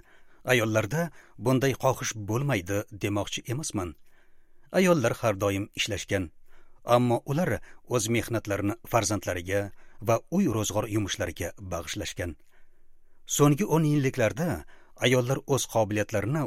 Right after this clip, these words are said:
uydan tashqarida ham qo'llab, yuqori lavozimlarni egallashlari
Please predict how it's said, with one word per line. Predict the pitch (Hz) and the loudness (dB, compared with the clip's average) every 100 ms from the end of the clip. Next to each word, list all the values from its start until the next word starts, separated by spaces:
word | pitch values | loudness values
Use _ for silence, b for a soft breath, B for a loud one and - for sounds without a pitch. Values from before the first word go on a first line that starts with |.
| - | -2
uydan | 120 107 110 | -4 0 -2
tashqarida | - 98 - 87 95 | -2 -6 -4 -6 -6
ham | 123 151 123 | -2 0 -2
qo'llab, | - 95 101 185 b b b b b | -4 -2 0 0 b b b b b
yuqori | 107 123 139 185 | -2 2 2 2
lavozimlarni | 165 139 127 131 120 104 117 | 2 2 2 2 0 0 -2
egallashlari | - 101 92 90 - 92 | -2 -4 -2 -4 -4 -4